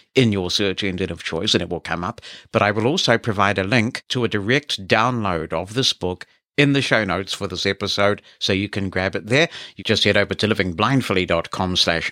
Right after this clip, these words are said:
two two five and you'll find a link to the Windows Screen Reader Primer in the show notes. Rebecca Skip is back in charge. She says,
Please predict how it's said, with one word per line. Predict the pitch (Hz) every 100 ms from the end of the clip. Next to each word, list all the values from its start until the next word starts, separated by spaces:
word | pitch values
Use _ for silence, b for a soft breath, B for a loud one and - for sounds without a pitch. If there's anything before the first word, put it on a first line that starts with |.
| -
two | -
two | - 95
five | - 113 127 120 -
and | 95
you'll | 92
find | - 87 87
a | 87
link | 131 90 - b b -
to | - 107
the | - 90
Windows | 104 92 80 80 -
Screen | - - 143 92
Reader | 76 76
Primer | - 85 87 82 - _ -
in | 101 90 82
the | 90
show | 82 78
notes. | 69 53 - - - _ _ _
Rebecca | 135 113 156 151
Skip | 120 - 147
is | 131
back | 110 117 117
in | 104
charge. | 101 101 127 - -
She | - 156
says, | 156 104 104